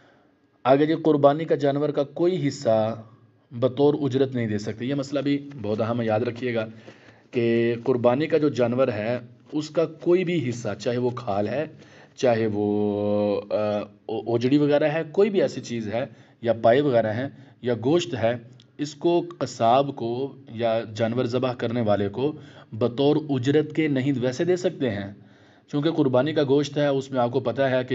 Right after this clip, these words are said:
ये, अ, अल्लाह की तरफ से एक मेहमान नवाजी है, या अपने के लिए भी है, रिश्तेदारों के लिए भी है और उसके बाद गुरबा के लिए भी है, तो जिसको मर्ज़ी आदमी खिलाए, कोई मसला नहीं है। तो इस, ए, ए, इस सूरत हाल के मुताबिक हम उन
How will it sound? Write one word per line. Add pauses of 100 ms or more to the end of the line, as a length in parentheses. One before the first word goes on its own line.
(120)
ये,
अ, (680)
अल्लाह
की
तरफ
से
एक
मेहमान
नवाजी
है,
या
अपने
के
लिए
भी
है,
रिश्तेदारों
के
लिए
भी
है (380)
और
उसके
बाद
गुरबा
के
लिए
भी
है, (240)
तो (200)
जिसको
मर्ज़ी
आदमी
खिलाए,
कोई
मसला
नहीं
है।
तो
इस,
ए, (360)
ए,
इस
सूरत
हाल
के
मुताबिक (380)
हम
उन